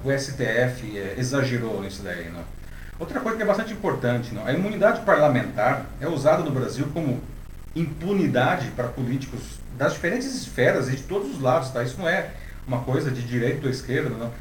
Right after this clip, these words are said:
Pra que eles possam cometer, enfim, contravenções e até crimes, não. Coisa que se pergunta também, o que o Silveira fez não seria liberdade de expressão, afinal de contas, não?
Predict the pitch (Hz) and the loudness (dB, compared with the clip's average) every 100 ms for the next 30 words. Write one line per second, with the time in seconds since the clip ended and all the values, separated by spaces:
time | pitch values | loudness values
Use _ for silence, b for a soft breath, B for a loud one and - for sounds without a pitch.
0 | B - 127 175 - 165 170 165 156 139 | B -4 -2 -2 0 0 0 -2 0 0
1 | 151 143 123 - 127 127 127 135 127 123 | 2 2 2 2 0 0 0 2 2 0
2 | - 127 180 127 98 117 120 151 - 151 | 0 0 2 0 -2 -4 -2 -4 0 0
3 | 220 113 98 107 113 - - B B B | 0 -2 -2 -6 -8 -10 -12 B B B
4 | B B B - - - - 139 175 185 | B B B -10 -10 -12 -6 0 0 -2
5 | - - 185 156 165 - 120 113 123 - | -6 -2 2 2 2 0 -2 -2 -6 -4
6 | 277 254 185 175 147 - 131 117 135 - | -4 0 4 4 4 2 2 2 0 0
7 | 156 135 180 120 139 123 117 120 120 - | 2 4 6 6 6 6 6 6 4 -2
8 | - 101 98 - 147 120 107 101 - 147 | -8 -8 -6 0 0 2 -4 -6 -2 -2
9 | - 107 107 | -2 -6 -6